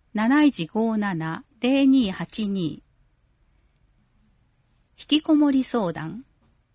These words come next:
月曜から金曜、午前九時三十分から午後四時三十分。第一金曜は午後一時から四時三十分。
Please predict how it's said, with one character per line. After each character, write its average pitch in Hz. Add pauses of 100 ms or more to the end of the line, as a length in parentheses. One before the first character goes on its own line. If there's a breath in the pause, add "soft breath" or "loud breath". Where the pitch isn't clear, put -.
月 220
曜 311
か 180
ら 160
金 214
曜、 180 (520)
午 294
前 214
九 285
時 214
三 254
十 262
分 165
か 156
ら 151
午 247
後 208
四 240
時 180
三 208
十 202
分。 - (880)
第 277
一 294
金 277
曜 214
は 156 (300)
午 294
後 247
一 185
時 220
か 160
ら 151
四 226
時 180
三 208
十 190
分。 156